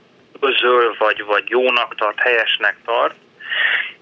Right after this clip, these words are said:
és amit ennek, ö, ö, következtében más lépésben a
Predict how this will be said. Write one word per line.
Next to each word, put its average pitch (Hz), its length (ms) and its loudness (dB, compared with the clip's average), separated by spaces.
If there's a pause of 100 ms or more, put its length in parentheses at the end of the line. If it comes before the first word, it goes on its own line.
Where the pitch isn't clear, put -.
és 131 200 0
amit 160 380 0
ennek, 139 460 -2
ö, - 80 -2
ö, 131 520 2
következtében 131 680 0
más 147 380 0
lépésben 110 600 -2
a 104 140 0